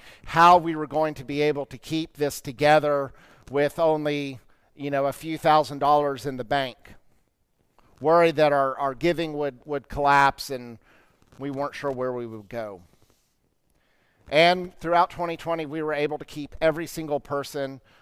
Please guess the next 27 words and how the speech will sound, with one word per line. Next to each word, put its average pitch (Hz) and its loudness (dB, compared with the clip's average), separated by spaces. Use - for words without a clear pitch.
on 123 -8
staff, 151 0
paying 156 -2
those 147 -2
even 156 -4
who 139 -8
were 135 -4
unable 131 -6
to - -20
come 117 -10
to 123 -18
work, 120 -10
which 131 -10
for 139 -8
me 143 -4
was 127 -8
a 131 -14
huge 120 -14
win. 101 -12
Not 208 6
only 220 8
did 175 -2
we 170 -6
give 180 2
financially, 175 0
we 151 -10
gave 160 2